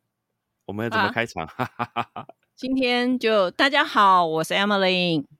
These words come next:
Speaker 1: 大家好，我是 Joey。欢迎来到
Speaker 2: 欢迎来到新班班。
Speaker 1: 对，因为只能一个人，我们现在线上录齁，很难两个人声音调在一起。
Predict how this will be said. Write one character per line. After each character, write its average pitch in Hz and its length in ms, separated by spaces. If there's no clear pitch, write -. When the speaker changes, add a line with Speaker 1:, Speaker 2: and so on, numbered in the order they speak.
Speaker 1:
大 110 140
家 113 240
好， 101 160
我 90 100
是 113 160
Joey。 104 640
欢 - 180
迎 - 20
来 226 100
到 - 0
Speaker 2:
欢 233 40
迎 226 80
来 202 140
到 214 440
新 190 960
班 165 440
班。 160 380
Speaker 1:
对， 95 260
因 120 60
为 139 80
只 95 140
能 85 120
一 104 60
个 95 140
人， 69 200
我 71 80
们 80 140
现 107 140
在 104 100
线 98 180
上 95 220
录 95 200
齁， 71 280
很 69 160
难 78 260
两 78 160
个 73 120
人 73 100
声 82 100
音 82 80
调 71 160
在 76 140
一 76 80
起。 - 220